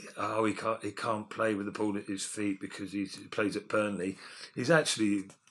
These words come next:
very adept with the ball at his feet. He's a, you know, he's a ball playing centre half. He can defend stoutly as well.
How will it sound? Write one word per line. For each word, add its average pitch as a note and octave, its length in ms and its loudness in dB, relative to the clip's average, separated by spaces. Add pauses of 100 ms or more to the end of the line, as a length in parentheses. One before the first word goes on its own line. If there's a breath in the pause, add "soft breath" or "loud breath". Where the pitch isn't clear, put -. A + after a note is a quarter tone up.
(440)
very G2+ 300 8
adept G2+ 580 4
with F#2+ 160 4
the F#2 80 6
ball F#2+ 240 4
at F#2 80 -2
his F2 160 -2
feet. F#2+ 280 4
He's G2 180 4
a, A2+ 100 2 (400 loud breath)
you G#2+ 160 -4
know, G2 100 4
he's G2+ 120 6
a G#2+ 40 6
ball C3+ 220 10
playing A2 340 6
centre G#2 360 4
half. G#2+ 440 4 (400 loud breath)
He A2+ 260 10
can G#2 360 2
defend G#2 580 6
stoutly G2+ 480 6
as G2 160 -2
well. G#2+ 380 4